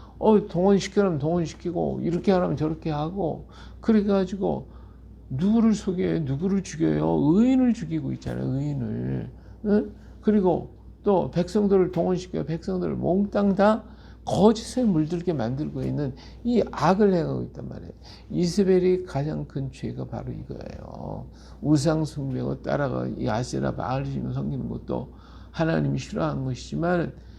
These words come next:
백성들에게 거짓을 가르치고 그것을 따라가게 만들고 그것을 충동질하게 만들어서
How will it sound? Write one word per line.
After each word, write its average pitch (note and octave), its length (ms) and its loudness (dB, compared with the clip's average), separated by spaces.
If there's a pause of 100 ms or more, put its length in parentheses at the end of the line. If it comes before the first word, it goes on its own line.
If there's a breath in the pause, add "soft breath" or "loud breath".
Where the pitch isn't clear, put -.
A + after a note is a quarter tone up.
(260 loud breath)
백성들에게 F3+ 960 2
거짓을 F3+ 920 4
가르치고 E3 720 -2 (280 loud breath)
그것을 E3 420 2
따라가게 D#3+ 520 4
만들고 C#3 760 -2 (260 loud breath)
그것을 E3 360 4
충동질하게 G3 760 0
만들어서 B2+ 640 0